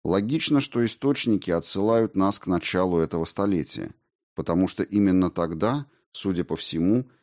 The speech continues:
девятидневный папский погребальный церемониал вошел в обиход. Публичная демонстрация папского праха, безусловно, представляла собой подражание империи, имитацио империи,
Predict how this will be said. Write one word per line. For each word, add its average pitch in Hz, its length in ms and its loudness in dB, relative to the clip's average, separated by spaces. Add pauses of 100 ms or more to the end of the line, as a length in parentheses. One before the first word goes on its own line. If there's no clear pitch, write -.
(120)
девятидневный 107 840 0
папский 107 480 -2
погребальный 90 720 0
церемониал 82 760 -2
вошел 82 420 -4
в 78 60 -2
обиход. 78 540 -6 (540)
Публичная 123 560 0
демонстрация 104 800 2
папского 95 540 -2
праха, 127 460 -2
безусловно, 101 760 0
представляла 90 720 0
собой 85 440 0
подражание 87 800 0
империи, 87 720 -2
имитацио 92 800 0
империи, 90 720 -2